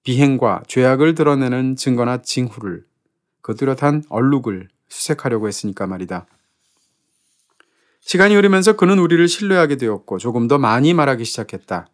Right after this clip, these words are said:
짧은 봄이 지나고 갑작스럽게 여름이 되었다. 이른 아침에도 날씨가 더웠다.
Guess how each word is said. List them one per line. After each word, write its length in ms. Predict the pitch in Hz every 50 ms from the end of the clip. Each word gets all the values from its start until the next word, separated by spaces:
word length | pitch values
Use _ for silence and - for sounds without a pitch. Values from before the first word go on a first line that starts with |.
| _ _ _ _
짧은 540 | - - 139 131 127 127 135 135 135 131 131
봄이 220 | 139 123 123 120
지나고 540 | 110 117 113 110 107 98 120 117 113 113 _ _ _ _ _ _ _ _
갑작스럽게 600 | - 143 - - 185 - - 180 175 175 - 175
여름이 260 | 139 131 127 131 123
되었다. 480 | 110 113 98 95 - - 95 92 - _ _ _ _ _ _ _ _ _ _ _ _ _ _ _ _
이른 240 | - 139 156 196 202
아침에도 380 | 190 180 - - 175 165 170 180
날씨가 360 | 156 123 110 - - 131 113
더웠다. 500 | - 107 98 92 - _ - 87 87